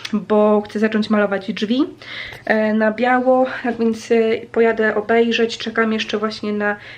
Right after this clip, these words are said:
wszystkie rączki i tak dalej. Myślałam, że dzisiaj przyjdzie, bo z tego co pamiętam właśnie dzisiaj miała być dostawa, no ale, e, może przyjadą trochę później, muszę właśnie zobaczyć jeszcze, e, tą dostawę,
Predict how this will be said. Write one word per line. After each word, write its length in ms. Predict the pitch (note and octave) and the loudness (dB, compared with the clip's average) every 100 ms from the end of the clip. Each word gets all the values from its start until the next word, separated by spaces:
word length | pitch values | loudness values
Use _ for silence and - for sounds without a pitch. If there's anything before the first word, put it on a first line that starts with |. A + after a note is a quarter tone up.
| - | -10
wszystkie 300 | A3+ - A#3 | -8 0 2
rączki 320 | E4+ D#4+ A#3 | 2 0 0
i 40 | |
tak 180 | A3+ G#3 | 0 2
dalej. 240 | G#3 G#3 | 2 2
Myślałam, 300 | G#3+ G#3+ B3+ | 2 0 0
że 120 | A#3+ A#3+ | 0 0
dzisiaj 280 | A#3+ B3+ | 0 -2
przyjdzie, 500 | B3 - A3+ G#3 G3+ | -2 0 0 0 -2
bo 100 | G3 | -4
z 80 | G#3 | -6
tego 180 | G#3+ G#3+ | -4 -4
co 120 | A3 | -6
pamiętam 440 | G#3+ G#3+ G#3+ G#3+ G#3 | -4 -2 -2 -2 -2
właśnie 320 | G#3 A3 G#3+ - - - | -4 -4 -8 -10 -18 -4
dzisiaj 180 | F#4 | 0
miała 200 | D#4+ D4+ | 2 2
być 120 | B3+ A#3 | 2 0
dostawa, 560 | B3 - F#3+ F3+ F#3+ | -2 0 -2 0 -2
no 140 | G#3 B3+ | -2 -2
ale, 320 | B3+ A#3+ A#3 A#3 - - - | 0 2 0 -2 -16 -20 -2
e, 420 | A3 A3 A3 G#3+ G#3+ - - - | 2 4 4 2 -4 -12 -20 -10
może 220 | B3 A3+ | -6 -4
przyjadą 400 | A3 A3 G#3 G3+ | -4 -2 -2 -2
trochę 260 | G3 G3+ G3+ | -6 -10 -8
później, 340 | - G#3 G3+ | -6 -6 -6
muszę 220 | G3+ G3+ | -8 -8
właśnie 240 | G3 - G3+ | -8 -10 -8
zobaczyć 420 | G#3+ G#3 G#3 F#3+ | -4 -4 -6 -8
jeszcze, 320 | G#3 - G3+ G3+ - - - - | -10 -8 -10 -10 -20 -20 -20 -2
e, 480 | A3 A3 A3 G#3+ G#3+ | 2 4 4 4 4
tą 160 | A3+ | 4
dostawę, 640 | A3+ A#3 - G#3 G#3 B3 | 4 0 0 0 2 0